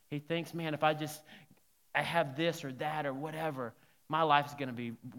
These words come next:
great and right and full." And he, what happens? He goes broke.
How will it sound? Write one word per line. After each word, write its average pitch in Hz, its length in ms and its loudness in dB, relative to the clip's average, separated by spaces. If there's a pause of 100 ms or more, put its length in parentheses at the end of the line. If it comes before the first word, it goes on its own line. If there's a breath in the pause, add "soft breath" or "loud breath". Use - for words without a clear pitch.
(100)
great 156 480 -4
and 123 240 -8
right 139 340 2
and 123 140 -8
full." 113 360 -6 (680)
And 120 80 -10
he, 120 60 -6
what 127 160 0
happens? 120 320 0
He 110 60 -12
goes 120 180 -8
broke. 113 420 -6